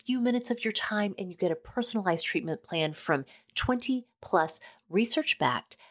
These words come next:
doctor-recommended migraine medications. And you don't have to worry about running out because Cove sends your migraine meds every month. No insurance needed,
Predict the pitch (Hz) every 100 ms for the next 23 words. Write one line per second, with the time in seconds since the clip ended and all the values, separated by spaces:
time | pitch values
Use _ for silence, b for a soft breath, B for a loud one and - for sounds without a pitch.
0 | b 147 156 160 - 262 254 254 247 170
1 | 170 170 - 147 143 143 160 151 143 143
2 | - 240 - - - b b b - 269
3 | 254 262 254 - 247 - 233 240 240 226
4 | 202 214 220 208 208 - 202 - 208 -
5 | - 220 220 - - 208 202 180 175 180
6 | 185 180 170 156 156 - 160 160 - 160
7 | 147 139 135 - b b b _ 156 196
8 | 269 285 - 285 269 233 226 160 -